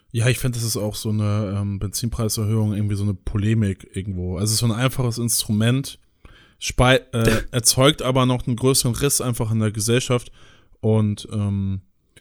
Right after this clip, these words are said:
Speaker 1: ja, diese En Marché, also, es war ja mal so eine Art Bewegung von Macron. Ich weiß nicht, ob das jetzt
Speaker 2: Mhm.
Speaker 1: noch so eine Bewegung ist. Äh,
Speaker 2: <laughs>
Speaker 1: wahrscheinlich eher nicht. Ähm,
Speaker 2: Es haben, haben nicht fünfundsiebzig Prozent der Franzosen gegen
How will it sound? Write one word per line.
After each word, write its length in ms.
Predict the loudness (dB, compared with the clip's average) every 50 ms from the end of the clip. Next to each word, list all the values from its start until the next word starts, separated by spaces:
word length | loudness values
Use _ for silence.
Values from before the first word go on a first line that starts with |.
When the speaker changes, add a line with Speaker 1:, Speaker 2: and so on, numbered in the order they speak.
| _ _ _ _ _ _ _
Speaker 1:
ja, 180 | -4 0 2 2
diese 220 | 2 2 2 0
En 200 | 0 2 4 4 4
Marché, 520 | 4 2 2 2 4 6 6 6 4 2 -2 _ _ _ _ _ _
also, 300 | -4 -2 0 0 -2 -2 -2
es 140 | -2 0
war 60 | 2 4
ja 120 | 4 6
mal 200 | 6 4 4 4
so 80 | 2 0
eine 80 | 0
Art 220 | -2 -4 -4 -4 -4
Bewegung 600 | -6 -4 0 0 0 0 0 0 -2 -2 -2 -4
von 160 | -4 -6 -4
Macron. 600 | -4 -4 -6 -6 -6 -4 -2 0 0 0 -2 -4 -6 _ _ _ _ _ _
Ich 140 | _ -6 -2
weiß 220 | 0 0 2 0 -2
nicht, 120 | -4 -6
ob 120 | -8 -4
das 200 | -4 -4 -2 0
jetzt 220 | -2 -2 0 0 0
Speaker 2:
Mhm. 60 | 0
Speaker 1:
noch 60 | 0
so 160 | 0 0 0 2
eine 100 | 2 2
Bewegung 640 | 2 0 0 2 2 2 4 4 2 0 0 0
ist. 320 | -2 -2 -2 -2 -4 -6 -10 -16 -20 -20 -20 -20 -20 -20 _ _ -18 -12 -8
Äh, 280 | -6 -6 -6 -6 -6 -8 -8 -10
Speaker 2:
<laughs> 200 | -12 -14 -16 -10
Speaker 1:
wahrscheinlich 580 | -6 -6 -4 -2 0 2 2 2 0 -2 -2 -2
eher 220 | 0 2 2 4
nicht. 360 | 4 2 0 -2 -4 -10 -12 -6
Ähm, 540 | -2 0 2 2 2 4 2 2 2 0 -4 -8
Speaker 2:
Es 140 | -8 -4
haben, 160 | -2 -2 0 2
haben 160 | 4 4 6
nicht 160 | 4 4 4
fünfundsiebzig 640 | 4 4 6 6 6 6 6 4 2 2 0 -2 0
Prozent 440 | -2 -2 0 0 2 2 4 4 2
der 100 | 0 0
Franzosen 640 | 0 0 0 0 0 2 0 0 2 2 4 2 4
gegen 480 | 4 4 2 2 2 2 2 0 -2